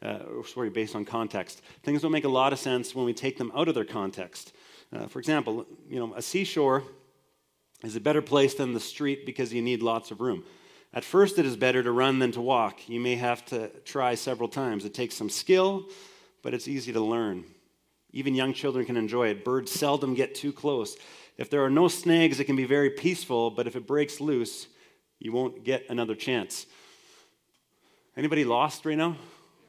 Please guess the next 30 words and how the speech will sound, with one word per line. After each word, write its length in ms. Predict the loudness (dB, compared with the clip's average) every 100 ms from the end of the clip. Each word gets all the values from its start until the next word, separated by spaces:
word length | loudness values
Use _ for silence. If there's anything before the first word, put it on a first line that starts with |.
| _ _ _ _
You 60 | -4
have 60 | 2
no 160 | 6
idea 240 | 8 8 8
what 120 | 8
I'm 140 | 6
talking 320 | 8 8 8
about? 340 | 6 6 6 4 -2 -14 -20 -20 -20 -20 -20 _ _ _ 2
Why 180 | 6
are 40 | 10
you 100 | 12
lost? 400 | 12 12 8 4
Because 420 | 4 6 6 4 -8 -20 -20 _
I'm, 300 | 0 2 0 -6 -20 _ _ _ _
I'm 160 | -2 4
giving 280 | 10 10 10
you 120 | 8
a 40 |
paragraph 880 | 6 6 6 8 8 8 8 4 -2
that 360 | 6 8 8 4 -4 -4
is 180 | 0
missing 760 | 4 4 6 4 4 2 -2 -8 _ -10
a 60 |
central 580 | -6 -4 -4 0 2 2
piece, 400 | 0 -4 -6 -6 -4
that 260 | -2 -2
is 160 | -4 -6
missing 400 | -4 -4 -2 -2
its 160 | -2 -6
context. 800 | -6 -4 -4 -6 -14 -16 -18